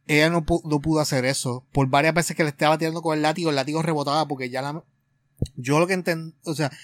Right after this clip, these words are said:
entendía with the imagery es que ya la mentira se había vuelto tan poderosa that no truth was going to dispel it.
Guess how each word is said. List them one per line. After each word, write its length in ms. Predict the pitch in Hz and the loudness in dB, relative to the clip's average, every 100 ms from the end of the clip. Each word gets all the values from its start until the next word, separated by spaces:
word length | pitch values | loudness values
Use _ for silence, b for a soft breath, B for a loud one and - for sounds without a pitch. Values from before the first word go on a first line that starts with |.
| B B _ - | B B _ -2
entendía 440 | 175 147 151 160 | 0 2 0 2
with 160 | 175 170 | 2 2
the 100 | 165 | 2
imagery 560 | 175 151 127 120 120 - _ _ | 2 0 -2 -4 -8 -12 _ _
es 200 | - 156 | -2 0
que 140 | - 165 | 2 4
ya 100 | 147 | 4
la 120 | 160 | 2
mentira 440 | 175 165 180 175 | 0 -2 0 0
se 120 | 165 160 | 0 0
había 220 | 151 160 | 2 2
vuelto 400 | 156 160 156 156 | 2 0 0 0
tan 220 | 151 160 | 2 0
poderosa 800 | - 165 165 170 170 - 131 131 135 | 0 2 4 4 4 2 -6 -6 -6
that 200 | 135 139 | -6 -4
no 280 | 143 151 147 | -4 -2 0
truth 280 | 156 147 143 | 0 -2 0
was 240 | 139 135 | -2 -2
going 240 | 147 143 | -4 -4
to 160 | 135 139 | -2 -2
dispel 440 | 123 - 135 135 | -2 -6 -4 -4
it. 80 | 113 | -4